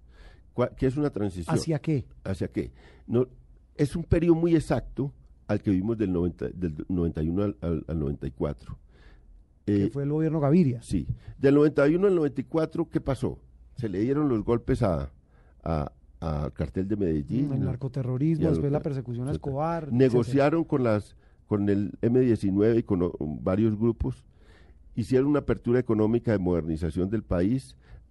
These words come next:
Speaker 1: a-, hicieron una constituyente de modernización política, y eso creó un clima entre el noventa y uno y el noventa y cuatro, cayeron todos los indicadores de violencia del noventa y uno al noventa y cuatro.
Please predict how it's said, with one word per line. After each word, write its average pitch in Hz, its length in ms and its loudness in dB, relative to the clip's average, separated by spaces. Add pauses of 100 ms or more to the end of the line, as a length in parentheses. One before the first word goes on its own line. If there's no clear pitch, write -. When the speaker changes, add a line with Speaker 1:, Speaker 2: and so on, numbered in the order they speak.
Speaker 1:
a-, 98 160 -2 (180)
hicieron 107 360 -4
una 113 140 -4
constituyente 92 680 -2
de 107 40 4
modernización 80 640 -2
política, 107 640 -4 (360)
y 113 100 0
eso 123 200 -2
creó 104 180 -4
un 101 120 -6
clima 117 420 -6
entre 101 200 -6
el 87 60 -4
noventa 78 260 -6
y 65 40 -10
uno 98 180 -6
y 120 40 -2
el 101 100 -6 (240)
noventa 95 260 -6
y - 40 -14
cuatro, 104 240 -8
cayeron 123 440 -2
todos 131 180 0
los 104 140 -6
indicadores 90 580 -4
de 95 80 -2
violencia 82 480 -2 (380)
del 87 200 -2
noventa 80 320 -2
y 82 60 -2
uno 90 120 -4
al 92 60 -4
noventa 73 260 -6
y - 20 -14
cuatro. - 340 -10